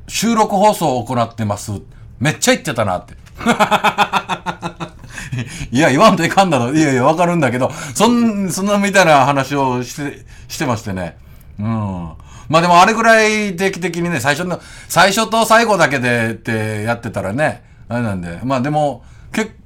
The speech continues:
結構間に確かに挟んだなというイメージあったんだけど、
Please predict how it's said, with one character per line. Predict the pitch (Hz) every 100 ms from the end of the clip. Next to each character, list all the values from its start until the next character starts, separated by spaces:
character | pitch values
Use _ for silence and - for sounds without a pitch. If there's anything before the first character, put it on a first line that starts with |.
| -
結 | 233 226
構 | - 139 113 110
間 | 135 135 135
に | 135 127 - -
確 | 165 -
か | 123
に |
挟 | 104 139 147
ん | 139
だ |
な | 147 143
と | 113
い | 113 113
う | 135
イ |
メ | 135
ー | 117
ジ | 120
あ | 110
っ |
た | 110
ん | 110
だ | 95
け |
ど、 | 92 92